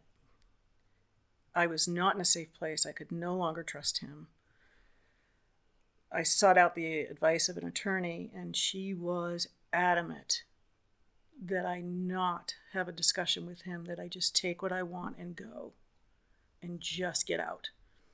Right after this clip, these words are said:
And that's what I did. I had, um, my parents, again, were supporting me,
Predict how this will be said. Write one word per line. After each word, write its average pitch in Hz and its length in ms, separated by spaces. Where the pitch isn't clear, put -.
And 196 140
that's 160 180
what 175 120
I 170 100
did. 160 300
I 196 160
had, 175 380
um, 170 560
my 220 180
parents, 190 380
again, 175 180
were 170 100
supporting 170 460
me, 175 200